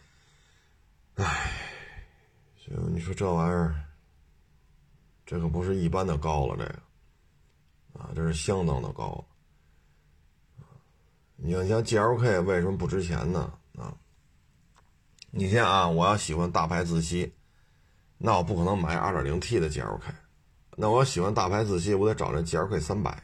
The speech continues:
去，您说是不是这道理？那你要是就买一个S U V，那咱这车呀，为什么G L K不得烟儿抽啊？你说是豪门吗？是。富人看得上吗？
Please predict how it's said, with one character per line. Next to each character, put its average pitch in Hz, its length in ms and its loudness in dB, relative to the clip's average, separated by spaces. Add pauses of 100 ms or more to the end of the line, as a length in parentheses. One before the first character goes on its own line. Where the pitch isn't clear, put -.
去， - 60 -16 (1300)
您 87 140 -4
说 95 140 0
是 92 160 -2
不 80 60 0
是 73 120 2
这 - 0 -
道 69 200 -2
理？ - 40 -10 (1700)
那 127 180 2
你 98 120 2
要 92 120 4
是 123 80 6
就 120 100 6
买 85 320 2
一 110 40 4
个 104 360 4 (240)
S 107 280 0
U 110 120 4
V， 113 320 4
那 110 140 -4 (180)
咱 110 240 0
这 135 140 4
车 131 300 2
呀， 71 280 0
为 113 120 2
什 113 40 2
么 123 80 2
G 113 160 0
L 117 140 4
K 95 380 2 (760)
不 98 80 -6
得 113 160 4
烟 131 100 6
儿 127 140 4
抽 85 220 -4 (100)
啊？ 53 180 -10 (1800)
你 113 180 2
说 143 140 10
是 139 160 6
豪 107 240 4
门 104 240 4
吗？ 92 220 2
是。 - 360 -2 (520)
富 - 340 0
人 120 160 6
看 113 160 4
得 107 140 2
上 98 260 4
吗？ 62 160 -4